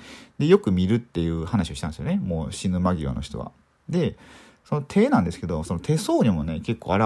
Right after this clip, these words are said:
れるみたいで、なんか手相もやっぱ変わるらしいんですよ。×っていう、まあ、×っていうあるじゃないですか。あれがすごい増えたら、もう死期が近いみたいなのがあるみたいですね。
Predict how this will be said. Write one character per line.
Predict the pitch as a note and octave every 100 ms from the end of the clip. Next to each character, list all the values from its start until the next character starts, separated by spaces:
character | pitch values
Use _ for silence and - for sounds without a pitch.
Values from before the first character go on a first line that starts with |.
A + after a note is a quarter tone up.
| A2
れ | A2
る | G#2+
み | G#2+
た | G2
い | D2
で、 | D2 D2 C2+ - _ _ -
な | D#3
ん |
か | A#2 D#2
手 | -
相 | C#3+ B3+
も | C3
や | E2+
っ |
ぱ | D2 -
変 | C#3
わ | C3
る |
ら | B2
し | B2+
い |
ん | D#2
で |
す | -
よ。× | - _ - F3 A3+ - -
っ |
て | - -
い | E2+ D2+
う、 | - -
ま | F2+ C#2+ C2+ -
あ、× | - C#3+ -
っ |
て | D#2+
い |
う | D2+ -
あ | D#2+
る |
じ | E2+
ゃ |
な | C#2
い |
で |
す | C2
か。 | - - -
あ | -
れ | F3
が | E3 C#3+
す | -
ご | D3+
い |
増 | B2+ C3+
え | C3+
た | A#2
ら、 | E3+ C3 - -
も | B2
う | A#2
死 | -
期 | A#2+
が | D#2+
近 | - -
い | D2+
み | A#1+
た | -
い | -
な |
の | B2+
が | E3 - -
あ | F2+
る | D#2+
み | E2
た |
い | -
で |
す | -
ね。 | C#3+